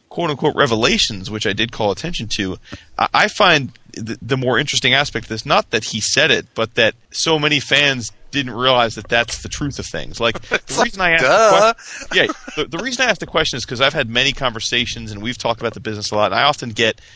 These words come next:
Speaker 1: not from our crew, but, like, from other uh, forums or other people that do other podcasts, I'll,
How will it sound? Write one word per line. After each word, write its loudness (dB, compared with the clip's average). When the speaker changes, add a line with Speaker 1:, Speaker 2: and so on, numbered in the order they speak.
Speaker 1:
not 0
from -2
our 2
crew, -6
but, -2
like, -2
from -10
other 0
uh, 2
forums -2
or -2
other 2
people -4
that -2
do -2
other 0
podcasts, 0
I'll, 2